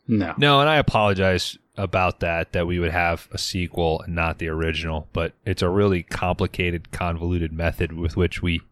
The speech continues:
Speaker 2: we get these movies. There's a whole, like, website and a lottery system. It's, so we, we're not actually responsible for the selection of what we have.
Speaker 1: Just, just fill in the backstory in your head.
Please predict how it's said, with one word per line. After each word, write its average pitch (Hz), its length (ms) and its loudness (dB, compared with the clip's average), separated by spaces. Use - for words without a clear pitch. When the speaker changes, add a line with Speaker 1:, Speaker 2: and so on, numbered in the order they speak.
Speaker 2:
we 90 80 -2
get 87 240 -2
these 82 200 -2
movies. 82 460 -4
There's 85 140 -2
a 87 80 0
whole, 95 280 2
like, 87 140 0
website 98 580 2
and - 80 -10
a 82 40 -4
lottery 95 420 4
system. 85 640 -2
It's, - 300 -18
so - 320 -10
we, 110 220 -2
we're 123 360 6
not 110 180 4
actually 98 360 2
responsible 85 680 -4
for 95 480 -8
the - 60 -16
selection 85 500 -4
of 82 80 -8
what 82 200 -6
we 87 100 -6
have. 85 380 -6
Speaker 1:
Just, - 240 -2
just - 220 -2
fill 160 260 4
in 160 100 2
the 147 60 2
backstory 123 680 2
in 123 120 2
your 117 120 2
head. 131 320 2